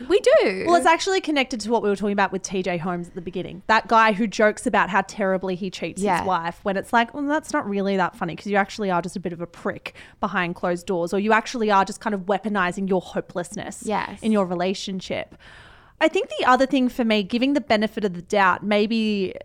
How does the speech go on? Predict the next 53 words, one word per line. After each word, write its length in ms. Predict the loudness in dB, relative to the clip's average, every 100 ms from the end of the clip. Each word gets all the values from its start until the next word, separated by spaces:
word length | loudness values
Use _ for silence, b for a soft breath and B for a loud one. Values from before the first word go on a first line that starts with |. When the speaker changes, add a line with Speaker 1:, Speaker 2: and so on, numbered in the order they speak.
| -18 -20 -14
Speaker 2:
some 340 | 2 2 2
people 520 | 0 0 0 0 -2
would 160 | -2 0
ask 280 | 2 2 -2
the 60 | -4
question, 440 | 0 0 -2 -4
Well, 120 | -2 -2
isn't 200 | -2 -4
it 140 | -4 0
better 380 | 4 6 4 0
for 540 | -4 0 2 4 2 B B B -20
Tommy 380 | -4 0 2 0
to 120 | -2
be 120 | -4 -4
doing 340 | -4 -2 -2
this 220 | -2 0
while 180 | 2 2
she's 220 | 0 -8
pregnant 440 | -6 -6 -4 -4 0
rather 260 | 0 2
than 200 | -2 -2
when 160 | -2 -2
the 80 | -4
baby 460 | -4 -4 -2 0
arrives. 540 | 0 2 4 2 -2 0
Like, 180 | 0 2
that 160 | -2
would 100 | 0
obviously 400 | -2 -2 -4 -4
be 120 | -4 -2
worse. 380 | 4 4 2
But 120 | -4 -4
then 100 | -4
I 80 | -4
think 240 | -6 -8
to 100 | -2
that 140 | 0
I 80 | 2
would 140 | -2 -2
say, 220 | -2 -2
well, 320 | -2 -2 -6
yeah, 380 | -8 -6 -2 -2
it's 100 | -2
the 80 | -6
lesser 360 | -4 -6 -6 -8
of 120 | -6
kind 160 | -6
of 120 | -6 -6
two 240 | -4 0
evils 380 | 0 0 -2 -4
or 80 | -4
two 140 | -4
shitty 260 | -4 -4